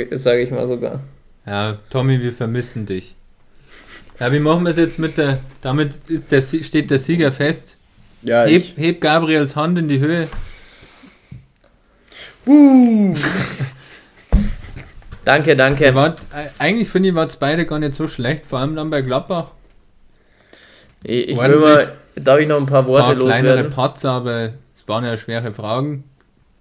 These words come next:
Speaker 1: Darf ich
Speaker 2: Vor
Speaker 1: noch ein
Speaker 2: allem
Speaker 1: paar
Speaker 2: eigentlich
Speaker 1: Worte
Speaker 2: in der
Speaker 1: loswerden, Flo?
Speaker 2: Allgemeinbildung happert's, ist jetzt
Speaker 3: Ja,
Speaker 2: so mein
Speaker 3: jetzt
Speaker 2: Fazit.
Speaker 3: hau raus, Gabriel.
Speaker 1: Florian, ich würd gerne noch ein paar Worte loswerden.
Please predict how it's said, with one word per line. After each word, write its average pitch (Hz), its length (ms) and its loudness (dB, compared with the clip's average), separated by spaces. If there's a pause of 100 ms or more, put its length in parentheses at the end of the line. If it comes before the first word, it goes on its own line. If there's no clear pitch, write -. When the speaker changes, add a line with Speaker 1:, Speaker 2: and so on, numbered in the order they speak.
(1400)
Speaker 1:
Darf 123 140 0
ich 139 60 0
Speaker 2:
Vor 147 100 0
Speaker 1:
noch 139 40 2
ein 131 40 2
Speaker 2:
allem 127 60 0
Speaker 1:
paar 139 100 4
Speaker 2:
eigentlich 147 100 2
Speaker 1:
Worte 117 180 2
Speaker 2:
in 110 60 4
der 131 80 2
Speaker 1:
loswerden, 123 80 0
Flo? 131 160 0
Speaker 2:
Allgemeinbildung 127 560 0
happert's, 123 420 -4
ist 120 120 -8
jetzt 113 100 -6
Speaker 3:
Ja, 127 80 -2
Speaker 2:
so 117 60 -2
mein 113 200 -2
Speaker 3:
jetzt 127 100 2
Speaker 2:
Fazit. 123 240 -4
Speaker 3:
hau 127 60 2
raus, 120 320 0
Gabriel. 120 360 -6 (540)
Speaker 1:
Florian, 143 320 2
ich 139 100 0
würd 147 180 -2
gerne 143 140 0
noch 143 100 -2
ein 135 60 -2
paar 135 160 -4
Worte 131 240 0
loswerden. 120 520 -6